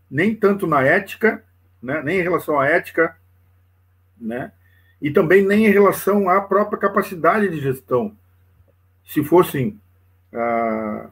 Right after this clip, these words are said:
tivesse essa capacidade de gestão, a gente não estaria enfrentando aí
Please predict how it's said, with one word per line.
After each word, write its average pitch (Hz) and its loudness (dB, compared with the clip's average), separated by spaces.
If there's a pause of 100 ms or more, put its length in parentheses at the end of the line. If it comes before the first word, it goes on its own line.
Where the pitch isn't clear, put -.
(260)
tivesse 156 2
essa 139 -4
capacidade 151 0
de 143 -6
gestão, 143 0
a 165 2
gente 165 -6
não 175 -4
estaria 165 2
enfrentando 151 -2
aí 156 0